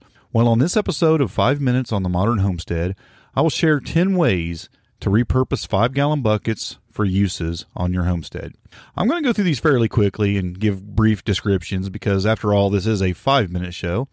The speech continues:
So if you hear one of these that sparks your interest and you wanna know more, yeah, a simple Google search will give you all the information you need.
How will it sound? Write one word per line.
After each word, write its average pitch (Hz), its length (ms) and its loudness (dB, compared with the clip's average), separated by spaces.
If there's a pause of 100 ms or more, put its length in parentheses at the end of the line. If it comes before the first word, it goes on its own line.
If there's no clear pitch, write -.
So 135 260 2
if 123 100 0
you 185 120 0
hear 185 160 2
one 175 160 2
of 135 40 -2
these 143 220 2
that 123 140 -4
sparks 127 400 -2
your 110 100 2
interest 117 560 -2
and 120 180 2
you 113 100 2
wanna 113 180 2
know 117 160 4
more, 143 420 -2 (160)
yeah, 202 200 -2
a 170 40 0
simple 156 300 0
Google 101 260 2
search 98 380 -2
will 98 80 -2
give 92 180 -4
you 92 140 -2
all 90 100 0
the 92 120 -4
information 90 500 -6
you 87 80 -6
need. 87 320 -6